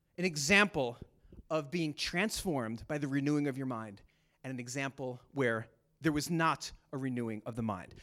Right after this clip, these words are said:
So let me explain. So this thing happened, and then Shechem and his dad come over to Jacob and the sons and said, "Look, this is what happened. This is what we want to do," right? Jacob found out about it, and it says that Jacob held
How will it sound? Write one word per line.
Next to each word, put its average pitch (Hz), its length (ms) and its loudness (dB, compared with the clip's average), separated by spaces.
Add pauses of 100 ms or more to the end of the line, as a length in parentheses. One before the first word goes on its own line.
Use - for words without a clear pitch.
So 190 160 -2
let 185 140 6
me 226 80 10
explain. 165 280 2 (200)
So 202 320 6 (260)
this 220 200 6
thing 285 200 8
happened, 156 560 6 (240)
and 208 140 2
then 240 260 6
Shechem 214 640 6
and 196 100 0
his 180 140 0
dad 175 360 10 (180)
come 269 160 6
over 277 220 10
to - 140 4
Jacob 208 460 10
and 180 100 4
the 175 60 2
sons 120 560 -2
and 165 100 -2
said, 160 200 2
"Look, 151 140 2
this 196 180 2
is 190 60 -8
what 202 140 2
happened. 165 440 0
This 123 120 -2
is 147 60 0
what 131 140 0
we 147 80 2
want 143 240 -6
to 135 80 -8
do," 98 180 -8 (440)
right? 123 260 0 (480)
Jacob 277 540 6
found 220 420 -4
out 151 180 0
about - 300 -10
it, - 100 -20 (840)
and 190 140 2
it 180 100 -4
says 170 720 4 (180)
that 170 260 0
Jacob 233 560 2 (800)
held 233 520 0